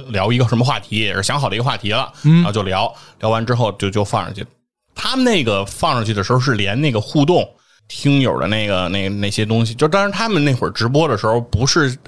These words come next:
Speaker 1: Clubhouse 这种形式，就没有连线，就都是打字嘛，弹幕的那种，比如人家问什么，然后他们在说什么，嗯，他们那个都是有的，那个互动都是有的。
Speaker 2: 啊。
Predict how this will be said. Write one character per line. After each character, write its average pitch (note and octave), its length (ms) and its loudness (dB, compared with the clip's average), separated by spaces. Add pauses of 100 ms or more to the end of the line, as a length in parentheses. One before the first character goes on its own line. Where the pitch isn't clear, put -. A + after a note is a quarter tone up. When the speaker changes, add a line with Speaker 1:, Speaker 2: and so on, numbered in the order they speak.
Speaker 1:
Clubhouse C#3+ 560 -2
这 - 80 -8
种 E2 120 -6
形 - 180 -8
式， - 180 -10 (360)
就 A#2+ 100 2
没 A#2 140 2
有 E3+ 100 2
连 G#2+ 180 -2
线， G#3 220 0 (460)
就 B2 120 2
都 D3+ 160 2
是 E3 80 4
打 A2+ 200 -8
字 E3+ 260 0
嘛， F#2+ 160 -2
弹 D#3+ 120 0
幕 F#3+ 200 4
的 A#2 100 2
那 G2 160 -2
种， D#2 300 -4
比 F#2+ 60 -4
如 F#2 80 0
人 G2+ 180 0
家 G#2+ 100 0
问 G#2 220 -2
什 G2 100 -4
么， F2+ 140 -4
然 F#2 100 -2
后 F#2+ 60 -2
他 G2 80 -6
们 G2 80 -6
在 F2 140 -2
说 F#2+ 240 -2
什 F#2 80 -2
么， F#2+ 140 -8 (400)
嗯， A2+ 200 -2
他 - 160 -6
们 A#2+ 100 2
那 A#2+ 140 2
个 G2+ 80 -2
都 F#2+ 160 0
是 F#2 80 0
有 F2+ 80 -2 (100)
的， F#2+ 100 -6 (180)
那 A2+ 120 -4
个 G#2+ 60 0
互 G#2+ 160 0
动 F#2+ 140 0
都 F#2+ 100 0
是 F2+ 60 -2
有 E2+ 60 -2 (120)
的。 - 280 -10
Speaker 2:
啊。 F#2 720 2